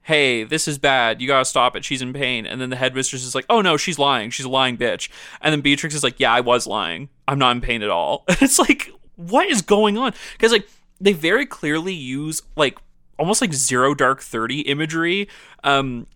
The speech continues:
with her, like, being locked up and being tortured. And, like, obviously they're evoking, like, you know, the War on Terror, <laughs> or, because that's really the only, uh, like, cultural touchstone they could be pulling this from.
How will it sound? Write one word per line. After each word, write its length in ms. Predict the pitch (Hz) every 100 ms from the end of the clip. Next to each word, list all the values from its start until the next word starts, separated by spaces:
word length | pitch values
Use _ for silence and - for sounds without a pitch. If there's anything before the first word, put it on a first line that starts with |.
| -
with 180 | 151 147
her, 160 | 156
like, 200 | 147 131 151
being 220 | 143 127
locked 340 | 117 117 -
up 180 | 123 -
and 80 | 131
being 180 | 127 127
tortured. 680 | - 127 123 - 123 120 -
And, 120 | 127
like, 140 | 123
obviously 500 | 117 123 131 127 139
they're 200 | 127 123
evoking, 560 | 120 120 120 135 120 117
like, 400 | 110 104 101 - _ _ -
you 160 | 131
know, 380 | 113 95 113 127 _
the 200 | - -
War 320 | 120 120 120 120
on 160 | 120
Terror, 600 | - 127 120 107 117 151 -
<laughs> 20 |
or, 160 | 165 143
because 420 | 202 185 - 160
that's 340 | 147 156 -
really 220 | 147 151 151
the 140 | 147
only, 560 | - 139 151 147 147 147 - - - -
uh, 580 | - 135 127 120 107 95 - - - - -
like, 180 | 143 -
cultural 500 | - 135 - 143 127
touchstone 540 | 139 127 - 135 123
they 100 | 123
could 100 | 131
be 100 | 127
pulling 320 | 117 123 123
this 120 | 120 -
from. 360 | 98 80 131